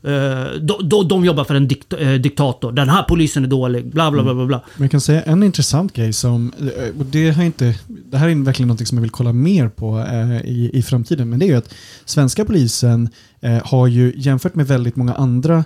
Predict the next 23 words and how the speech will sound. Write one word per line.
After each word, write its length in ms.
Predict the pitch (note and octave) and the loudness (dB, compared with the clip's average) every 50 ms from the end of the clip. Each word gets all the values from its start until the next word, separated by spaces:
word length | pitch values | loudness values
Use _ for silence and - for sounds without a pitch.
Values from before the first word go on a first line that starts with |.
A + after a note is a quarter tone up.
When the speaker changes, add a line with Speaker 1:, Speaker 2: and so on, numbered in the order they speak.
| - - _ _ | -2 -8 _ _
Speaker 2:
eh, 180 | - B2+ B2 A#2+ | -4 -2 -2 0
polismyndigheter 560 | - C3+ A#2+ - B2+ A#2+ A2 A2+ A#2 - B2+ | 0 -2 0 0 0 2 2 2 0 0 0
runt 220 | A#2 A#2+ A#2 A2 | 0 0 0 0
om 120 | B2 A#2 A#2+ | 0 0 2
i 40 | A#2+ | 4
Europa 320 | B2+ E3 E3+ - - B2 | 4 4 2 2 0 -2
och, 60 | A#2 | -2
liksom, 220 | A2+ A2 - B2 A#2+ | -2 -2 -4 -2 -2
jämför-, 340 | A#2 - - B2+ A#2+ B2 B2+ A#2 | -2 -2 -4 -8 -8 -6 -4 -2
jämförbara 600 | C3 C#3 C3+ B2 G#2 B2 A#2+ A#2 C#3+ D3+ D3 C3 A#2+ | 0 0 0 0 0 0 -2 0 2 2 2 2 2
länder, 300 | A2+ A2+ A2 A2 A2 A2 - - - - _ - | 0 0 -2 -2 -4 -6 -8 -10 -20 -20 _ -10
eh, 100 | - A#2+ | -8 -8
vi 220 | B2+ B2+ D#3+ G#3 A3 | -4 0 0 2 2
har 140 | C#3+ B2+ | 4 4
ju 120 | A#2+ A#2+ B2 - | 2 2 0 -2
många, 360 | - C3 E3+ F#3+ D#3 D3 E3+ | -4 -2 0 2 2 2 2
många 200 | F3+ D#3 C3 B2 | 2 2 2 2
fler 440 | - - - A#2+ A#2 A2+ A2+ G#2+ G#2 - - - _ _ _ _ | 0 0 0 0 2 2 2 2 0 -2 -6 -20 _ _ _ _
så 160 | - - C#3 | -6 -4 -2
kallade 260 | - - B2 A#2+ A2+ A#2 | 0 0 0 0 0 2
utvecklingsprojekt 1000 | - F3 D#3 C3 - - B2 - - A#2+ A#2 - - B2+ - G3 G3 - - - | 2 4 4 2 2 0 -6 -6 -4 -4 -4 -4 -4 -2 -2 -2 -2 -4 -4 -4
och 60 | - - | -2 -2
utbyten 720 | D3+ B2+ - - - F3 G3 F3 - - B2 A2+ A#2 A#2+ | 0 -2 -2 0 0 0 0 0 -2 -2 -2 -2 -2 -4